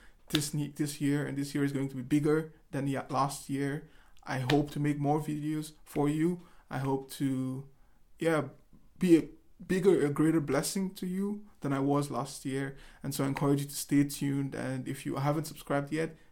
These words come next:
please do so. And let's be on this journey together and, yeah, keep growing together.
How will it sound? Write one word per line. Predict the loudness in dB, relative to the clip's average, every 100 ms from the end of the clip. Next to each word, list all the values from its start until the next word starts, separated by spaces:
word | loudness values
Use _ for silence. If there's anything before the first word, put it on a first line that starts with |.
| -6
please | 2 2 2
do | -2
so. | -2 -2 -4 -6 -14 -20 -20 -12
And | -4 -2 -2 -4 -2
let's | -4 -4
be | -2
on | -2
this | 0 -2
journey | -2 -2
together | -4 -4 -4 -2 -4 -4 -6 -8
and, | -6 -4 -4 -6 -10 -18 _
yeah, | 0 0
keep | 0 -8 -4
growing | 0 0 0 -4 -8 -8 -8 -6 -8 -10 -14 -20 -14
together. | -4 2 4 2 -6